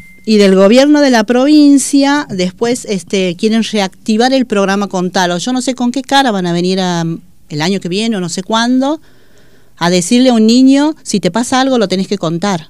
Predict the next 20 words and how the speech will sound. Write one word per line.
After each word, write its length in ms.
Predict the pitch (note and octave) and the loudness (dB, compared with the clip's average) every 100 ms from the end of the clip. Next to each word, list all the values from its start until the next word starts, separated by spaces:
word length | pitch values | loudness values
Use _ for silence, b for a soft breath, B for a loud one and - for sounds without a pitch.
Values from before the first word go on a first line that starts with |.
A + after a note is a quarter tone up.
| - - | -14 -10
Lo 100 | F3 | -4
tenés 200 | F#3 G3 | -4 -2
que 120 | A#3+ | -2
contar 580 | G3 F#3 F3+ A3 C4 A3 | -2 -4 0 0 0 0
o 100 | F3 | 0
a 60 | |
enseñarle 400 | F3+ F#3 G#3+ A#3+ | 0 -2 0 0
a 40 | B3+ | 0
un 80 | G3+ | 0
adulto 680 | F#3+ A#3 C#4+ C#4 D4+ D#4 D#4+ b b b - | -2 -2 -2 -4 -4 -6 -6 b b b -8
a 180 | F#3 F3+ | -8 -2
poder 400 | F3+ F#3+ B3 A#3 | 0 2 0 -2
ver 460 | F#3+ A3+ D#4 E4+ | 2 2 2 -2
cuando 260 | C4 G3+ F#3 | -4 -2 -2
a 20 | |
un 100 | F3+ | 0
niño 240 | G#3 A3+ | 0 0
le 120 | G3 F3+ | -2 -4
pasa 400 | F3 - E3+ D#3 | -6 -6 -4 -4
algo. 400 | D#3+ D#3+ D#3+ | -4 -6 -10